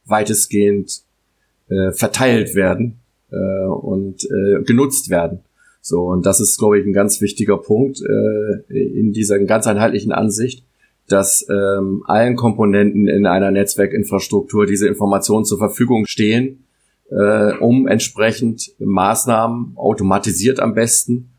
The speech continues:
einzuleiten, äh, dass eben diese Schwachstellen und Sicherheitslücken nicht genutzt werden können. So, und das ist eben, was Sebastian eben schon sagte, das ist ein, ein wichtiger Punkt für uns an der Stelle,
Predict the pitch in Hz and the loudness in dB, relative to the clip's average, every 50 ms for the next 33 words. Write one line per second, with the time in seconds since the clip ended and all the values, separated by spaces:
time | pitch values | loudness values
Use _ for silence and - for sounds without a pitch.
0 | _ _ - - 101 107 104 - 104 104 98 95 101 101 - - - 101 104 104 | _ _ -2 0 0 0 0 -2 0 0 2 2 2 2 0 -2 -2 0 0 0
1 | - - 98 98 95 95 98 95 98 95 - _ _ _ - 101 95 - - - | -2 -2 -2 0 0 2 2 0 0 -2 -6 _ _ _ -2 0 0 2 0 2
2 | 101 101 98 95 92 95 98 98 - - 110 110 110 - - 117 107 104 107 107 | 2 2 2 2 0 -2 -2 -2 -2 0 0 -2 -2 -2 0 0 2 2 2 0
3 | 104 104 - 101 95 - 104 - 110 101 101 - - 110 - - 113 101 98 - | -2 -2 -2 -2 0 0 0 2 2 0 0 2 0 0 0 2 0 -2 -2 0
4 | - 104 104 104 - - - 92 90 87 87 90 85 - 95 82 87 87 - _ | 0 0 0 0 -2 -4 -2 0 0 0 0 -2 -4 -4 -2 -2 -2 -4 -8 _
5 | _ _ _ _ - _ _ _ - - 85 87 90 90 87 98 87 - 104 92 | _ _ _ _ -20 _ _ _ -4 -2 -2 0 0 0 0 0 2 2 2 0
6 | - - 101 101 101 95 90 92 92 92 - - - - 101 98 95 - - 101 | 2 4 4 2 2 2 0 0 0 0 0 -2 -2 0 0 0 0 0 0 0
7 | 95 95 95 - - 90 90 87 90 95 95 - - 104 92 85 95 92 - 104 | 0 0 -2 -2 -2 -2 -2 0 0 0 0 0 0 -2 0 0 0 -2 0 -2
8 | 101 - - 101 98 101 101 98 95 98 - - 98 95 95 95 90 - _ _ | -2 0 0 0 0 0 0 -2 -4 -6 -6 -4 -2 -2 -2 -2 -4 -8 _ _
9 | - - - 95 95 98 110 107 - 107 98 104 - - 113 110 110 - - - | -10 -8 -8 -8 -4 -4 -4 -2 -2 -2 -2 -2 -2 -2 0 0 0 0 0 0
10 | 143 135 - 104 117 123 123 - - - - _ _ _ - 107 104 101 104 101 | 2 2 4 4 2 2 2 0 -2 -6 -8 _ _ _ -2 0 2 2 2 2
11 | - 113 107 104 101 101 101 101 | 2 2 2 4 4 2 0 -2